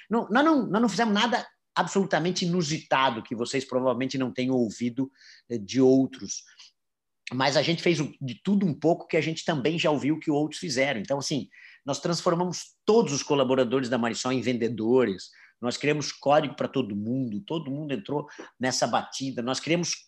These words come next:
nós criamos a possibilidade do vendedor das lojas continuarem vendedores remotamente, mesmo com a loja fechada e não podendo acessar o estoque,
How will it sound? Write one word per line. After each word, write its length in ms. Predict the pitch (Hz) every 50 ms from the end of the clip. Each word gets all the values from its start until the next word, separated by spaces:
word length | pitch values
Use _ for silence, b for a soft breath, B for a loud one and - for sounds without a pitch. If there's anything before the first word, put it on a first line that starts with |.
| _ _
nós 280 | - 120 131 135 131 -
criamos 420 | - 135 139 151 170 165 143 143
a 80 | 156 -
possibilidade 720 | - 156 147 - 147 127 127 127 120 135 151 151 151 135
do 100 | 127 135
vendedor 640 | 117 110 147 147 139 139 127 107 104 143 170 202 202
das 280 | 175 170 160 139 117 107
lojas 380 | 113 127 147 175 180 190 - -
continuarem 640 | - 160 - - 131 127 131 135 156 170 190 190
vendedores 580 | 160 147 165 147 139 123 104 139 151 170 170 143
remotamente, 800 | - 147 135 143 151 151 - - 127 117 123 139 - - - 135
mesmo 240 | 135 147 147 147
com 80 | - 151
a 40 | 135
loja 280 | 135 143 143 139 135
fechada 400 | - - 113 - - 139 139 143
e 20 | 147
não 140 | 143 139 127
podendo 340 | - 127 117 135 139 139
acessar 340 | 131 - - 107 - - 131
o 60 | 135
estoque, 520 | 127 131 - - 127 127 131 127 - -